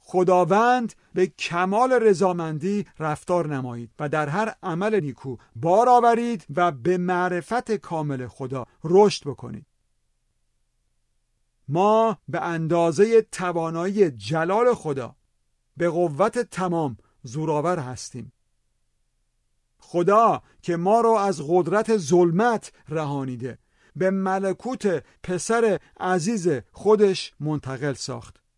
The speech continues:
این قدرت رو به ما عطا نموده. هیچ ایمانداری وجود نداره که نتونه بر پایهٔ این رستاخیز و قدرتی که در مسیح فراهمه با شیطان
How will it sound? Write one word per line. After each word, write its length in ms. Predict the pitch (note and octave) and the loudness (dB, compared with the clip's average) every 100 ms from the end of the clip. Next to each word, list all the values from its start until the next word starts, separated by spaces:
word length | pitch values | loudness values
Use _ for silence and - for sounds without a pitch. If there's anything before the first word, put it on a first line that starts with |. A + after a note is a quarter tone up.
| - | -6
این 200 | F#3+ F#3+ | -2 0
قدرت 500 | D#3+ E3+ D#3+ G#3+ A#3 | 0 0 2 0 0
رو 100 | - | -4
به 100 | E3+ | -6
ما 200 | D3 D#3+ | -4 -6
عطا 320 | C3+ C3+ C3 | -6 -12 -14
نموده. 440 | B2 A#2+ A#2 A2+ - _ _ _ _ _ _ _ _ _ _ _ _ _ | -14 -14 -14 -18 -20 _ _ _ _ _ _ _ _ _ _ _ _ _
هیچ 540 | - G3 A3 A3 - - _ | -6 -2 -2 -6 -12 -18 _
ایمانداری 960 | E3 E3+ E3 D#3 D#3 C#3+ G#3 A3+ D#3 G#2+ - | -8 -4 -2 -2 0 4 6 6 2 -4 -8
وجود 420 | D3 D#3 G3 F3 - | -6 0 2 2 0
نداره 680 | G3 A#3+ G#3+ E3 D#3 F3 - _ | 0 2 2 2 0 -2 -6 _
که 140 | F#3+ | -4
نتونه 800 | F3+ G#3+ B3+ - E3+ C#3+ D3 E3+ _ - | -2 -2 -4 -4 -6 -4 -4 -6 _ -8
بر 180 | D#3+ E3 | -6 -6
پایهٔ 680 | - - D#3+ F3 F#3+ D3 A2+ - | -6 -4 -2 -2 -2 -2 -6 -10
این 280 | G#3 B3+ F#3+ | -6 -4 -2
رستاخیز 840 | F3 D3 - C3+ A2 A#2+ A2+ _ _ _ | -2 -4 -8 -10 -10 -16 -16 _ _ _
و 120 | D3+ D#3 | -8 -4
قدرتی 520 | D3+ E3+ D3 G#3 A3+ | -2 -2 0 -2 -2
که 100 | G3+ | -4
در 200 | E3+ D#3+ | -4 -4
مسیح 480 | D3+ D#3 D#3 G3+ G3+ - - | -4 -6 -6 -6 -6 -8 -16
فراهمه 840 | - D#3+ D#3 D3+ A#2+ D3+ C#3+ A#2 _ _ | -8 -6 -4 -6 -6 -6 -6 -8 _ _
با 320 | C#3+ G3 A3+ | 0 2 2
شیطان 640 | A3 - G3+ G3 F3+ F3 E3+ | -2 -2 -2 -2 -6 -6 -8